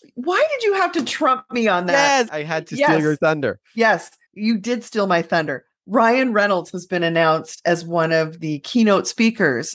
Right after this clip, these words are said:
Speaker 1: for FutureWorks in New York. And
Speaker 2: Yeah.
Speaker 1: yes, I will stalk him.
Speaker 2: Yeah, it, it's so funny 'cause I saw that yesterday. And
Speaker 1: Did
Speaker 2: the
Speaker 1: you?
Speaker 2: first thing I thought was, like, Shelley is
Speaker 1: <laughs>
Speaker 2: going to be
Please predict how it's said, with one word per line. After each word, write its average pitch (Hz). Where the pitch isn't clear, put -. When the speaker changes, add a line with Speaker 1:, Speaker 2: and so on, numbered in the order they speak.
Speaker 1:
for 156
FutureWorks 165
in 165
New 151
York. 135
And 170
Speaker 2:
Yeah. -
Speaker 1:
yes, 220
I 185
will 190
stalk 170
him. 147
Speaker 2:
Yeah, 139
it, 151
it's 143
so 131
funny 117
'cause 101
I 98
saw 107
that 98
yesterday. 82
And 95
Speaker 1:
Did 104
Speaker 2:
the 175
Speaker 1:
you? 180
Speaker 2:
first 117
thing 127
I 110
thought 107
was, 104
like, 107
Shelley 127
is -
Speaker 1:
<laughs> -
Speaker 2:
going 107
to 113
be 101